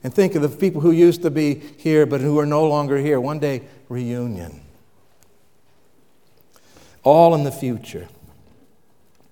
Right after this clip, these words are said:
Well, last week we focused on future for those who have never trusted Christ as Savior. And we, we saw what the Bible says about hell and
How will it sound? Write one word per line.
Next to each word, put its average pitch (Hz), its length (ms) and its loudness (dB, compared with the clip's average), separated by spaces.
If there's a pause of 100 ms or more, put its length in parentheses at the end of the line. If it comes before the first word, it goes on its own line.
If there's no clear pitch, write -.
(560)
Well, 170 140 2
last 208 340 6
week 170 220 4
we 147 100 2
focused 160 480 2
on 143 500 0
future 151 760 2 (1500)
for 180 160 4
those 180 300 4
who 175 80 6
have 160 80 2
never 165 220 0
trusted 160 420 -6
Christ 156 400 -4
as 127 80 -12
Savior. 156 520 -6
And 123 100 -6
we, 131 160 -8 (180)
we - 80 -6
saw 196 340 4
what 185 140 4
the 175 80 0
Bible 160 360 2
says 175 360 0
about 135 240 -2
hell 139 380 0
and 110 100 -4